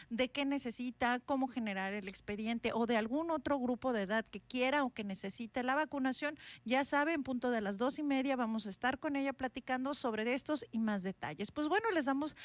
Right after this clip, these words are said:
la bienvenida nuevamente aquí a Heraldo Radio La Paz.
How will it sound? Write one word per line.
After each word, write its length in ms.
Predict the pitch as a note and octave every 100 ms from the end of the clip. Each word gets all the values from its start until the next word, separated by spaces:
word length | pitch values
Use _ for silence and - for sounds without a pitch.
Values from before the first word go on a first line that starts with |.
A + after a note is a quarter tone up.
| - -
la 240 | A3 B3 B3+
bienvenida 560 | B3+ A#3 A3 C#4+ E4+
nuevamente 500 | C#4 A#3 G#3 G#3+ G#3+
aquí 160 | A3+ G#3+
a 60 |
Heraldo 300 | G3+ F#3 F3+
Radio 280 | F#3+ F3+ F#3+
La 120 | F#3
Paz. 340 | A3 E4+ G4